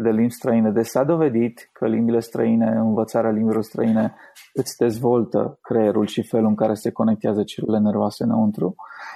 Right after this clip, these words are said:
Și de asemenea s-a dovedit că înveți cel mai bine o limbă străină în porțiuni micuțe de vreo cinci-zece minute seara, înainte de somn. E ciudat, nu? Dar, uh, s-a f-, s-au făcut studii pe chestia asta și s-a dovedit că atunci e cel mai simplu. Și atunci,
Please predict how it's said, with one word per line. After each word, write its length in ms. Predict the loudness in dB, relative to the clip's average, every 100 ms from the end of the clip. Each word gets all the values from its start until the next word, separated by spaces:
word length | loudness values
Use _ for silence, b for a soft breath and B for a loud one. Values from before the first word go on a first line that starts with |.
| B
Și 100 | -4
de 60 | -4
asemenea 360 | 0 0 0
s-a 160 | 0 0
dovedit 480 | 0 0 0 -2 -2
că 100 | -2
înveți 440 | 2 2 0 -2
cel 140 | -2
mai 140 | 0 0
bine 160 | 2 2
o 60 |
limbă 240 | 2 2 0
străină 680 | 0 0 2 2 2 0 -4
în 120 | -6 -6 -8 -10 _ _ _ _ _ _ _ _
porțiuni 540 | -2 -2 0 0 2 2
micuțe 680 | 0 0 -2 -2 0 -2
de 160 | 2 0
vreo 220 | 2 0
cinci-zece 580 | 0 -2 0 0 -2 0
minute 400 | 2 2 0 -4
seara, 640 | -6 -4 -4 -2 -6 -10 _
înainte 340 | -4 -2 -2 -2
de 80 | -4
somn. 420 | -2 -2 -2 -6 _ _ _
E 100 | -6
ciudat, 380 | -2 0 2 2
nu? 240 | 0 -2 -8 -20 B B B B B -10 -2
Dar, 200 | 0 2
uh, 680 | 0 0 2 0 0 -2 -4
s-a 400 | -6 -8 -4 -4
f-, 160 | -4 -8
s-au 260 | -8 -4 -4
făcut 280 | -2 -4
studii 260 | 0 0 0
pe 100 | -2
chestia 320 | -2 -4 -2
asta 160 | -2 -4
și 180 | -10 -8
s-a 120 | -4
dovedit 340 | 0 2 2
că 60 | 0
atunci 260 | 0 -2 -4
e 60 |
cel 180 | -4 0
mai 160 | 0 0
simplu. 320 | 0 0 0
Și 80 | 0
atunci, 220 | 0